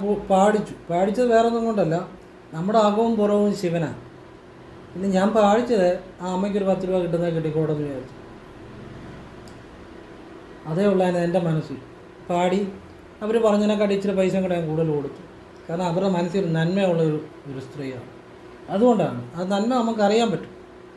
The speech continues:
അപ്പോൾ എന്നിട്ട് എന്നോട് പറഞ്ഞു സാമ്പത്തിക കാര്യത്തിന് ഞാൻ ഈ സ്വർണ്ണലക്ഷ്മി വിദ്യ പറഞ്ഞു കൊടുത്തു. ആ, അവിടെ ഒന്നുകൂടെ പറഞ്ഞു കൊടുക്കുന്നു. എന്നിട്ട് അവരെന്തോ എന്നോട് എന്തോ ചോദിച്ചപ്പോൾ ഞാൻ പറഞ്ഞു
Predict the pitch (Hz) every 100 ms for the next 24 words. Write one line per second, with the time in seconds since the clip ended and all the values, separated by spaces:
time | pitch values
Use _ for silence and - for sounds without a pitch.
0 | - - - - - - - - - -
1 | - - 233 240 240 240 247 247 233 220
2 | - 165 190 208 202 208 208 - - -
3 | - - 190 190 196 214 196 196 196 196
4 | 185 - - 165 185 196 190 185 196 196
5 | 202 196 185 170 170 156 156 143 127 -
6 | - - 165 175 180 214 208 214 185 165
7 | 160 160 151 - - - - - - -
8 | - - - - - - - - 214 214
9 | 220 226 226 233 220 226 226 233 214 214
10 | 220 220 208 208 202 190 185